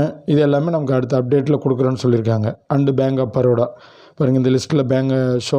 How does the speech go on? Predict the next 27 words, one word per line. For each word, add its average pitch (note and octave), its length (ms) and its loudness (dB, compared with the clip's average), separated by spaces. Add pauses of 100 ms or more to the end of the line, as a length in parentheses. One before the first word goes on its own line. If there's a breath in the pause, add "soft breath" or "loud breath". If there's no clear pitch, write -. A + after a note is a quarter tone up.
(100)
ஆகிற C3 200 0
எல்லா B2+ 200 0
பேங்க்குமே B2+ 400 0
நீங்க B2 220 0 (760 loud breath)
தாராளமா C3+ 500 0
வந்து B2+ 240 -4
கி-, - 140 -8 (800 soft breath)
மேலும் E3 360 2 (100)
ஐ D#3 220 2
டி E3+ 100 0
தேவைப்படுறவங்க, C3 720 0 (220)
சி - 200 -2
எம் D3+ 100 2
எஸ் D3 140 0
எப்படி C#3 200 0
பண்ணணுங்கிறவங்க, B2+ 760 -2 (600 loud breath)
நம்ம C3 200 2
ரீட்டைலர்ஸ் C3+ 440 2
யாராவது B2+ 260 2
இருந்தா, C3+ 160 0
இதுக்கான C3+ 380 2
அக்கவுண்ட் C#3+ 320 0
நம்பர் C3 180 2
இது B2+ 120 4
எல்லாமே B2 280 0
உங்களுக்கு A#2 300 -2
நாங்க A2 320 0